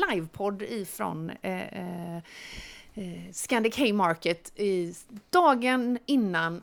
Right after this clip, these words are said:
High Five-loppet, dagen innan Stockholm Marathon. Det är lyssnarnas, era frågor som styr innehållet, helt enkelt. Ja, vad har vi härnäst på listan?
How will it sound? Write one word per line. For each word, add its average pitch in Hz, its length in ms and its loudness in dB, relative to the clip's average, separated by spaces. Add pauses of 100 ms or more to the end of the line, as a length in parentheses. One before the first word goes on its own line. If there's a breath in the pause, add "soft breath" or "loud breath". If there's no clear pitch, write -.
High 208 100 2
Five-loppet, 165 640 0
dagen 190 680 2
innan 170 340 -4
Stockholm 165 280 -8
Marathon. 160 500 -6 (360 soft breath)
Det 180 260 -8 (120)
är 185 100 -4
lyssnarnas, 208 880 0 (140)
era 175 400 4
frågor 165 480 -2
som 170 220 -8
styr 165 380 -4
innehållet, 165 840 -4
helt 175 240 -4
enkelt. - 420 -8 (600 loud breath)
Ja, 220 240 4 (220)
vad 285 380 0
har 277 180 2
vi 247 180 -6
härnäst 220 720 -8
på 175 280 -6
listan? - 360 -6